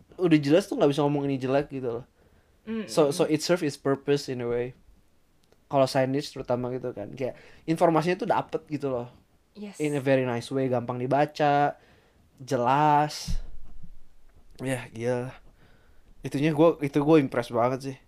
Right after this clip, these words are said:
Speaker 1: desainnya.
Speaker 2: Desain ya? Iya.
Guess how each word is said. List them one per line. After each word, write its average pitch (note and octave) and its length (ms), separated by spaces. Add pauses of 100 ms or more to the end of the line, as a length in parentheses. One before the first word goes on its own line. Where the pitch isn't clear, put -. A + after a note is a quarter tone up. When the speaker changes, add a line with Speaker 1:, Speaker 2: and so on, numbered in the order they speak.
Speaker 1:
desainnya. B2+ 640 (1300)
Speaker 2:
Desain G#3+ 480
ya? D3+ 160 (3250)
Iya. F3+ 520